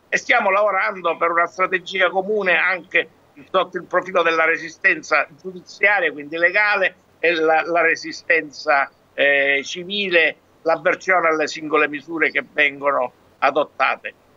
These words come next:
In questa, in questa chiave l'Organizzazione Mondiale della Vita ha presentato davanti alla Corte dell'Aia e ai tribunali internazionali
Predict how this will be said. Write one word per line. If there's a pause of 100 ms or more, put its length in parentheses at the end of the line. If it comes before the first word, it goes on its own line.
(160)
In
questa,
in
questa
chiave
l'Organizzazione
Mondiale
della
Vita
ha
presentato
davanti
alla
Corte
dell'Aia
e
ai
tribunali
internazionali